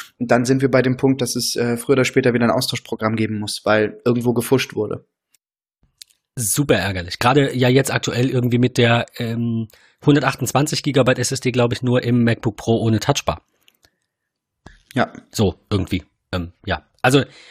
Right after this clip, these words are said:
Speaker 2: passiert immer mal wieder. Ich bin auch froh, dass Apple da natürlich dann diese Qualitätsprogramme auflegt. Aber wir, wir, wir sind uns alle einig, glaub ich, dass es besser wäre, wenn's die nicht bräuchte.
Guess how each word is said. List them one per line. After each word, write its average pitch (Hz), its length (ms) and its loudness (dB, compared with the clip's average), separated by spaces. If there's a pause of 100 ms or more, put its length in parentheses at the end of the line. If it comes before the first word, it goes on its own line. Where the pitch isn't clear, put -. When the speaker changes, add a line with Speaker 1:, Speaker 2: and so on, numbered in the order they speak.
(280)
Speaker 2:
passiert 180 360 2
immer 175 160 6
mal 151 160 4
wieder. 147 220 4
Ich 135 120 -2
bin 135 100 0
auch 120 100 2
froh, 135 180 2
dass 123 180 2
Apple 117 220 -2
da 110 120 2
natürlich 110 440 -2
dann 104 360 -4
diese 107 160 -6
Qualitätsprogramme 101 720 -4
auflegt. 120 300 -4
Aber 110 220 -4
wir, 107 240 -2
wir, 117 180 -2
wir 117 120 0
sind 131 140 2
uns 120 120 0
alle 139 240 2
einig, 135 300 0
glaub 123 220 4
ich, 123 100 -2 (280)
dass - 160 0
es 110 60 -6
besser 117 300 2
wäre, 107 240 0
wenn's 107 200 -2
die 110 100 -4
nicht 110 140 -4
bräuchte. 107 480 -2